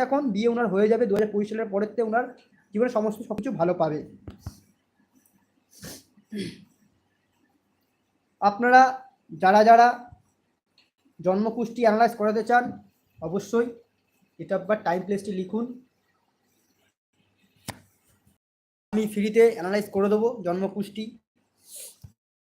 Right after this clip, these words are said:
আমি লাইভে এসছি, যারা যারা আমার লাইভটা দেখছেন অবশ্যই জন্মকুষ্ঠী অ্যানালাইজ করাতে চাইলেন অবশ্যই date of birth, টাইম, প্লেসটা লিখুন।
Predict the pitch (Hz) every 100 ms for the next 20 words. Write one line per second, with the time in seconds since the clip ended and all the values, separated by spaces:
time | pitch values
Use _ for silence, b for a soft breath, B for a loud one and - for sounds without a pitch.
0 | _ _ 170 175 180 196 214 208 - -
1 | _ _ _ _ _ _ _ _ _ _
2 | _ _ _ _ _ _ _ _ _ _
3 | _ _ _ - 185 185 196 196 196 202
4 | 185 185 202 196 190 - 214 214 160 180
5 | - 202 208 - _ _ _ _ _ _
6 | _ _ 180 185 208 208 208 196 202 196
7 | 190 190 190 202 214 - 165 180 208 202
8 | 202 - 175 190 185 185 175 175 175 165
9 | 156